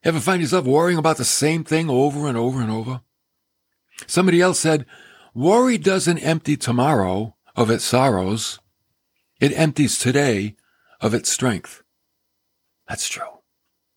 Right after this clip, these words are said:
That's true. A Chinese man said he could write his biography of every American in three words. Hurry, worry, bury. Is that your life? Hurry,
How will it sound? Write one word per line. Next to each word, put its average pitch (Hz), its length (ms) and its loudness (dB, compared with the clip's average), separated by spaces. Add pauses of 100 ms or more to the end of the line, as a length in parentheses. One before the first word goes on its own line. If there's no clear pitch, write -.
(640)
That's - 180 -10
true. - 300 -12 (1040)
A 139 60 -4
Chinese 175 460 2
man 139 200 2
said 139 240 0
he 147 120 2
could 135 140 -2
write 147 220 2
his 127 160 0
biography 127 640 0
of 107 120 0
every 143 220 2
American 127 460 0
in 104 100 0
three 117 200 0
words. 104 500 -2 (800)
Hurry, 147 380 2 (920)
worry, 131 580 2 (680)
bury. 98 460 0 (1400)
Is 110 80 -8
that 156 160 0
your 185 120 2
life? 175 400 -6 (1300)
Hurry, 147 480 0